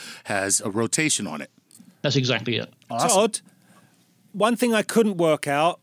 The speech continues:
Speaker 3: was to pass from my left to the right, 'cause I'm right-handed. So I was passing right, I was okay, but to pass, it was like, this is all wrong. How long did it take? And you just said you practiced with both hands. How long did it take you to master,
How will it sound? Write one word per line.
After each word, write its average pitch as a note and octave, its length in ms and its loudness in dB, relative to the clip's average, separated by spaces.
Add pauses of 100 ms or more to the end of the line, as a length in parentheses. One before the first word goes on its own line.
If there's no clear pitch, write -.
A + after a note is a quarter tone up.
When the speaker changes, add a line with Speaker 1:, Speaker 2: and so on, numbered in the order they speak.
(160)
Speaker 3:
was E3 480 -2
to E3 100 0
pass - 800 -2 (640)
from F3 340 -4
my F3 260 -2
left F3+ 300 0
to E3+ 120 -4
the C#3+ 100 -6
right, D3+ 520 -4 (320)
'cause - 160 -8
I'm E3 200 0
right-handed. E3 800 -2 (380)
So E3 200 0
I F#3 100 4
was F3+ 280 -2
passing G#3 440 0
right, F#3 300 0
I F#3 120 -2
was E3+ 180 0
okay, E3+ 380 2
but E3 160 -6
to D#3 80 -8
pass, A3 480 2
it F#3 160 -2
was E3 120 -6
like, D#3+ 300 -2
this F#3 200 0
is C3+ 140 -2
all D#3 200 0
wrong. C3 400 0 (360)
How G3 180 0
long B3 160 2
did G#3+ 120 2
it G#3 120 2
take? F#3+ 200 0
And F3+ 160 4
you A3 60 6
just A3 200 4
said A#3 220 4
you G#3+ 60 4
practiced - 440 -2 (160)
with D#3+ 260 0
both F#3 240 4
hands. E3+ 240 0
How G#3 180 0
long B3 140 4
did A3 120 2
it G#3 100 -2
take G#3 220 2
you F#3 100 2
to F3+ 140 2
master, F3 640 2